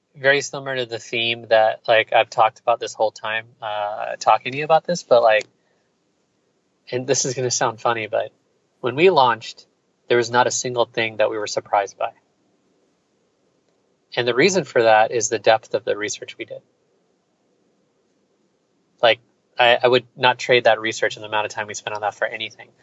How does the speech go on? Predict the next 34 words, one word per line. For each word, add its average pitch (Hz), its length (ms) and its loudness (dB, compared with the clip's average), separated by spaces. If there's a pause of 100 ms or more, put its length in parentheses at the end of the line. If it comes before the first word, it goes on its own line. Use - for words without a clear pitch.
(240)
because 113 300 0
when 113 120 -6
we 131 140 2
launched, 131 340 2
we 120 120 -2
didn't 120 160 -2
hear 113 180 0
anything 107 400 -8
that 107 140 -2
we 104 100 -6
hadn't 104 280 -8
heard 101 220 -4
before 107 320 4
launch. - 360 -14 (340)
In 127 100 -6
some 147 220 2
ways, 139 160 2
that's 113 180 2
super - 280 -4
frustrating 135 500 -2 (340)
'cause 120 140 -2
you 120 80 2
expect 127 300 0
to 123 100 2
launch 113 260 0
and 113 80 -12
get 107 120 4
all 104 100 2
this 107 140 -12
feedback 104 500 -2
that 107 160 -2
will 104 180 -8
help - 300 0
you. 175 140 0